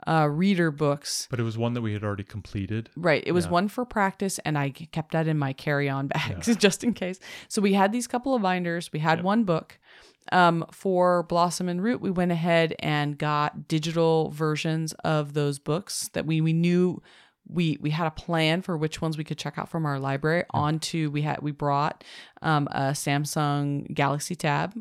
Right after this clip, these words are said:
Speaker 2: Yep.
Speaker 1: um, tablet,
Speaker 2: And,
Speaker 1: which we
Speaker 2: and,
Speaker 1: really like.
Speaker 2: and then our old iPad as well.
Speaker 1: Right. So we had two tablets. They both had their wireless, uh, headphones for those tablets, which was really great.
Speaker 2: Yep.
Speaker 1: We loaded those tablets down with both the library apps, and we knew what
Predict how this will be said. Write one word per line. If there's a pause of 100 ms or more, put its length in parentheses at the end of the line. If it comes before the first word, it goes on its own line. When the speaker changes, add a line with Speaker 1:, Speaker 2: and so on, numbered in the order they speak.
(140)
Speaker 2:
Yep.
Speaker 1:
um,
tablet,
Speaker 2:
And,
Speaker 1:
which
we
Speaker 2:
and,
Speaker 1:
really
like.
Speaker 2:
and
then
our
old
iPad
as
well.
Speaker 1:
Right.
So
we
had
two
tablets.
They
both
had
their
wireless, (140)
uh,
headphones
for
those
tablets,
which
was
really
great.
Speaker 2:
Yep. (320)
Speaker 1:
We
loaded
those
tablets
down
with
both
the
library
apps,
and
we
knew
what